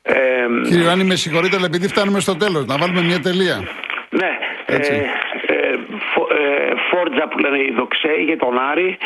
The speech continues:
Speaker 2: Ναι.
Speaker 1: ε, και ελπίζω για το επόμενο βήμα στο κύπελλο.
Speaker 2: Ωραία, να είστε καλά, να είστε καλά. Εύχομαι
Speaker 1: Γεια
Speaker 2: τα
Speaker 1: σας.
Speaker 2: καλύτερα στην ομάδα σας, καλή χρονιά να έχετε.
Speaker 1: Ευχαριστώ.
Speaker 2: Λοιπόν, ε, γεια σου Μάριε, να είσαι καλά.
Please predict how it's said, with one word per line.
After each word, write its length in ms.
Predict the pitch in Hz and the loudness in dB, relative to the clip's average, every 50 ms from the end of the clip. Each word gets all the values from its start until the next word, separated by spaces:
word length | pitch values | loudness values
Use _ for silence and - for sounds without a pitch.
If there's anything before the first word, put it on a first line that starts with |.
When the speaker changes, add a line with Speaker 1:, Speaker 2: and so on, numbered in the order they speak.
| - - - | -4 -2 0
Speaker 2:
Ναι. 340 | 104 110 110 98 85 - - | 2 2 2 2 0 0 0
Speaker 1:
ε, 160 | - 143 143 | 0 0 0
και 120 | 139 - 156 | 0 0 0
ελπίζω 380 | 156 151 - 156 151 170 175 | 0 0 -2 -2 0 0 0
για 120 | 160 - 160 151 - - - - | 0 0 0 0 -2 -4 -4 -4
το 160 | - 147 151 | -2 0 0
επόμενο 380 | 156 - 165 165 160 156 151 151 | 0 0 0 0 2 2 0 0
βήμα 220 | 127 147 139 143 131 | 2 2 2 0 0
στο 140 | - 135 | 0 -2
κύπελλο. 400 | - - 135 - 120 110 101 98 92 90 - - 120 117 | 0 0 0 0 0 0 0 0 -2 -2 -2 0 2 4
Speaker 2:
Ωραία, 240 | 127 143 156 151 143 | 4 4 4 4 4
να 100 | 156 175 | 4 2
είστε 180 | 185 - 196 | 2 2 0
καλά, 320 | 185 175 180 185 196 175 143 | 2 2 2 2 2 0 0
να 140 | 143 160 180 | 0 -2 -2
είστε 160 | - - 175 | 0 -2 0
καλά. 380 | 160 170 175 180 175 147 113 - - - | 0 0 0 0 0 -2 -4 -6 -8 -4
Εύχομαι 220 | - 156 170 170 190 | -2 0 2 2 2
Speaker 1:
Γεια 100 | 185 170 | 2 2
Speaker 2:
τα 60 | 185 | 0
Speaker 1:
σας. 100 | 156 170 | 2 2
Speaker 2:
καλύτερα 300 | 175 185 185 180 196 190 | 0 2 2 2 0 0
στην 140 | - - 185 | 0 0 0
ομάδα 300 | 180 180 190 208 208 208 | 2 2 2 2 2 0
σας, 180 | 160 190 185 - | 0 0 0 0
καλή 200 | 190 180 190 185 | 0 0 2 2
χρονιά 280 | 165 185 185 180 175 | 0 0 0 0 0
να 60 | 175 | 0
έχετε. 260 | 160 135 120 104 98 95 - - - - - - - - - 135 | 0 -2 -2 -4 -6 -6 -8 -10 -10 -12 -12 -10 -6 -6 -4 -4
Speaker 1:
Ευχαριστώ. 520 | 139 139 139 139 135 123 - - 123 107 101 - - | -4 -4 -4 -4 -4 -4 -4 -4 -4 -4 -6 -8 -6
Speaker 2:
Λοιπόν, 480 | - 117 131 123 - 147 143 120 98 92 87 - - - - - | -4 -2 -2 0 2 2 2 0 0 -4 -6 -10 -16 -20 -14 -6
ε, 580 | - 117 117 117 117 117 117 113 113 113 113 | -2 0 0 2 2 2 2 2 2 0 0
γεια 260 | 113 110 110 139 151 143 | 0 0 0 0 0 0
σου 420 | - - 139 127 120 117 117 110 | 0 -2 -2 -2 0 -2 -2 0
Μάριε, 520 | 107 110 120 123 123 127 135 139 151 139 - | 0 2 2 2 2 2 2 0 0 -2 -2
να 120 | 127 127 131 | -2 -2 -2
είσαι 180 | 123 - 123 | -2 -4 -4
καλά. 460 | 101 - 107 107 110 120 131 139 139 | -2 -2 0 0 2 2 0 0 -2